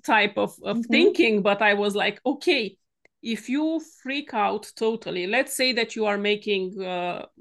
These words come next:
Speaker 1: let's take that example. You are, you are having a fifty K, um, per year.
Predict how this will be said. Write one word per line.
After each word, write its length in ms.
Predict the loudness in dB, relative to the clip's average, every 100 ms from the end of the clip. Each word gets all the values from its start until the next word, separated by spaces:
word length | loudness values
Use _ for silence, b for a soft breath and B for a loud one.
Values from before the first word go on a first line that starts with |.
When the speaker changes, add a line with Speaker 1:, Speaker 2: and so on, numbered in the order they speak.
| -4
Speaker 1:
let's 280 | 2 4 4
take 200 | 2 2
that 160 | 0 0
example. 440 | -6 -6 -8 -6
You 140 | 0
are, 220 | 0 0 0
you 120 | 0
are 140 | 0
having 380 | 0 -2 0 -2
a 80 | -4
fifty 360 | -4 -6 -6 -4
K, 360 | 0 0 0 B B B -4
um, 680 | 0 0 0 -2 -6 -8 -10 -2
per 100 | 2
year. 640 | 4 6 6 4 4 0